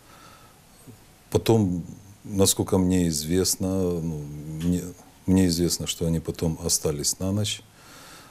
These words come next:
Э, там кто-то дежурил, всё. В общем, сессионный зал покидать они не собираются.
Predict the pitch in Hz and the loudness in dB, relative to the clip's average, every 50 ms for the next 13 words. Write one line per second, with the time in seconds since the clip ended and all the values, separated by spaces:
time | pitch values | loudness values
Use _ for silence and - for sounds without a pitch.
0 | - - - - - 87 82 80 80 80 76 78 78 - - 82 78 73 69 67 | -20 -20 -14 -10 -6 -4 -4 -2 -4 -4 -6 -8 -8 -6 -6 -4 -4 -6 -6 -10
1 | - - - 78 - - 69 67 73 71 - 85 101 104 101 95 80 71 - - | -8 -6 -6 -4 -4 -4 -6 -6 -6 -4 0 2 2 2 2 0 -2 -4 -2 -2
2 | - 92 92 85 78 78 - - - 80 78 78 76 71 71 71 - - - - | 0 0 0 -2 -2 -2 -4 -2 -2 -2 -2 -2 -4 -6 -8 -10 -8 -4 -2 0
3 | - - 82 82 80 76 71 69 80 76 71 - 80 78 - - 71 80 76 - | 0 0 0 -2 -2 -2 -2 -2 -4 -4 -4 -6 -8 -8 -8 -6 -4 -4 -4 -4
4 | - 71 73 73 73 73 71 - - 78 78 101 113 113 113 110 104 104 - - | -4 -8 -8 -8 -4 -2 -2 -2 -2 -2 -2 0 0 2 2 0 0 -2 -2 -4
5 | 98 | -6